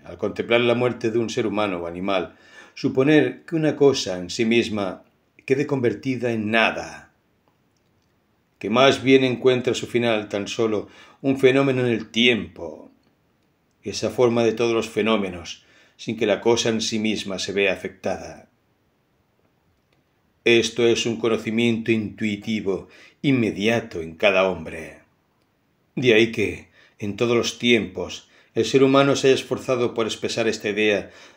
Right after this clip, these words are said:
de las formas más variadas y con las fórmulas más diversas, las cuales, no obstante, derivadas del fenómeno en su sentido más íntimo,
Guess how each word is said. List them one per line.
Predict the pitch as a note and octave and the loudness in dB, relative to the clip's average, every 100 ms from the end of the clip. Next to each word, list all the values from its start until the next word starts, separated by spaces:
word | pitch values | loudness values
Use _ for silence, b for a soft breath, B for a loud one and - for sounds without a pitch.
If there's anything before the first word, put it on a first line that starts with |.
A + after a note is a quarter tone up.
| B - | B -4
de | G2+ | 0
las | G2 F#2+ F2+ - | 0 0 -4 -8
formas | - B2 C#3 B2+ A#2 | -10 -6 -4 -4 -4
más | A2 A2 G2 | -4 -6 -2
variadas | G#2 G#2 G#2+ F2+ E2+ - _ _ _ - | -2 2 2 2 -6 -14 _ _ _ -18
y | G#2+ | -6
con | A2 | -2
las | G2 - | -2 -2
fórmulas | A#2 A2+ A2+ G#2+ - b b _ | -2 0 0 -2 -4 b b _
más | G#2 A#3+ - | 2 2 2
diversas, | G#2 G#2+ G2+ - - - - - _ _ _ _ _ | -4 -4 -4 -4 -10 -12 -16 -18 _ _ _ _ _
las | C#3 - | -2 -2
cuales, | - A2 G2+ G2+ | 0 0 0 -2
no | G#2 | -4
obstante, | F#2+ - G#2+ F#2+ G#2 F#2+ b b b b | -4 -6 -6 -4 -4 -6 b b b b
derivadas | A#2+ A2+ G#2+ C3 C3+ - | -4 -2 -2 -4 -4 -2
del | A#2 | -2
fenómeno | G#2+ A#2 A2+ G2 E2+ D2+ - | 0 0 0 -2 -6 -12 -20
en | E2 | -18
su | - | -10
sentido | G#2+ F#2+ A#2+ A2 | -8 -4 -2 0
más | G#2+ F#2+ - | 0 -2 -6
íntimo, | - A2+ - F#2+ F#2 F2+ | -4 -4 -4 -8 -8 -10